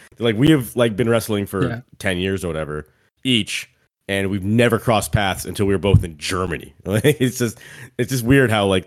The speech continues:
Speaker 1: the West Coast Canada and East Coast Canada usually don't interact a lot of times in wrestling. So it was cool to see a lot of the B C folks on the events this weekend.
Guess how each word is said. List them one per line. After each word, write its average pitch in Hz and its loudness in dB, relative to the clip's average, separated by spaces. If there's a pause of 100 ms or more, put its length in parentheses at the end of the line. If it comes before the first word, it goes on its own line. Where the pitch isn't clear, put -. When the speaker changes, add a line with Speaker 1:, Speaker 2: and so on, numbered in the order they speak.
(120)
Speaker 1:
the 90 -4
West 95 -4
Coast 95 -2
Canada 85 -4
and 82 -8
East 85 -12
Coast 82 -10
Canada 78 -8
usually 82 -8
don't 80 -10
interact 76 -10
a 90 -6
lot 85 -2
of 78 -10
times 73 -8
in 69 -12
wrestling. 69 -16 (880)
So 123 0
it 113 0
was 135 2
cool 147 4
to - 0
see 123 2
a 107 0
lot 98 2
of 92 0
the 87 -4
B 82 -6
C 85 -8
folks 78 -8
on 78 -6
the 78 -10
events 71 -12
this - -12
weekend. 71 -12